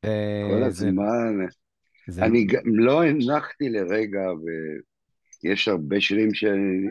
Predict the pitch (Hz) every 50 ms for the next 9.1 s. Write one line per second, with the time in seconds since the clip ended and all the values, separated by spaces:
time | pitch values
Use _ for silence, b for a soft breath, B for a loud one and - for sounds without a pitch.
0 | - 104 101 113 113 113 107 - - - 101 98 95 90 90 92 - - - 82
1 | - - 98 98 95 101 110 101 - - 101 92 92 87 76 87 95 107 135 143
2 | 131 - 143 - 120 117 104 90 82 - - 90 90 87 - 113 123 135 151 151
3 | 143 127 123 139 139 139 139 139 135 135 127 113 - _ _ _ _ _ _ _
4 | _ _ _ _ - - 107 143 147 - - - - - 147 143 120 131 120 98
5 | - 101 95 82 101 107 117 113 - - - - - 95 90 90 87 82 80 -
6 | - - 104 104 98 104 104 104 101 - - - 73 - 76 76 82 82 80 76
7 | 71 71 76 73 82 98 117 139 135 139 139 - - - - - - - - -
8 | - - 71 71 78 95 92 98 - - - - - 82 101 - 127 117 117 131
9 | 135 131